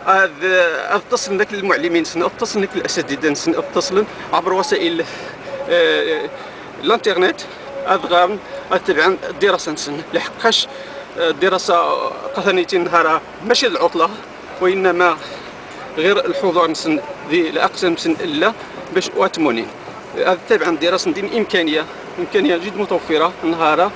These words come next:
بس الاعلام، س-، س-، وسائل، آه، التكنولوجيا الحديثه اضغط. آه، س-، ايثما يسمى المو-، الزوار الموقع، اقان غفون قاعد غير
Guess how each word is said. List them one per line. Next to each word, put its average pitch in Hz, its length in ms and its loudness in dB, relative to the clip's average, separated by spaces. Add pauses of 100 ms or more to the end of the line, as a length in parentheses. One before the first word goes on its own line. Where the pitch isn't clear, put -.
(520)
بس 160 500 2
الاعلام، 165 540 2
س-، - 160 -6 (760)
س-، - 120 -8
وسائل، 170 380 2
آه، 143 600 2 (240)
التكنولوجيا 190 460 2
الحديثه 151 480 4 (420)
اضغط. 131 380 2 (880)
آه، 190 680 2
س-، 233 580 4 (560)
ايثما 214 380 4
يسمى 196 500 2
المو-، 196 420 4
الزوار 185 480 4
الموقع، 185 500 4 (440)
اقان 202 300 2
غفون 196 420 2 (260)
قاعد 190 220 4
غير 180 320 2